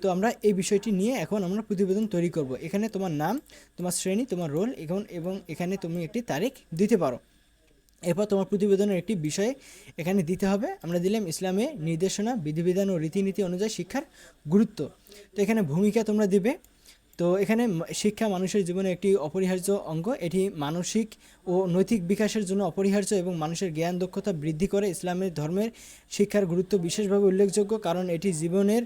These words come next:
আহ, প্রতিটি ক্ষেত্র আলোর দিশারি হিসেবে কাজ করে। ইসলামের শিক্ষার গুরুত্ব, ইসলামে, আহ, ইসলামে, আহ, ইসলাম ধর্মের শিক্ষার গুরুত্ব অপরিসীম। আহ, পবিত্র কোরআন ও হাদিসের শিক্ষার গুরুত্ব ও প্রয়োজনীয়, আহ, প্রয়োজনীয়তার উপর, আহ, অনে-,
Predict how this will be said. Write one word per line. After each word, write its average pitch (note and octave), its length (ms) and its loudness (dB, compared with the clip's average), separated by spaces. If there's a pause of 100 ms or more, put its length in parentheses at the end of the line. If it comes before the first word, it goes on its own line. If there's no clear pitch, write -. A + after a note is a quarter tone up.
(340)
আহ, D#3+ 120 0
প্রতিটি A#3 380 0
ক্ষেত্র G#3 340 -2
আলোর F3+ 340 -2
দিশারি E3 320 0
হিসেবে G3 300 2
কাজ D3+ 240 -2
করে। F3+ 200 0 (480)
ইসলামের G#3+ 340 2
শিক্ষার G#3 300 0
গুরুত্ব, G3 460 -2 (180)
ইসলামে, G#3 480 0 (2250)
আহ, C#3+ 520 -2
ইসলামে, G#3 400 2
আহ, E3+ 560 -2
ইসলাম G3+ 280 0
ধর্মের G3 260 2
শিক্ষার F#3 320 -2
গুরুত্ব F3 280 -2
অপরিসীম। F#3 460 -2 (420)
আহ, D#3 160 -2
পবিত্র G3 340 0
কোরআন F#3+ 280 2
ও G3 40 2
হাদিসের E3+ 420 -2
শিক্ষার F3+ 360 -4
গুরুত্ব E3 320 -4
ও F3+ 40 -2
প্রয়োজনীয়, F3+ 580 -2
আহ, D3 320 -6
প্রয়োজনীয়তার F#3 560 -2
উপর, F#3 260 -2
আহ, C#3+ 360 -8
অনে-, D#3 260 -6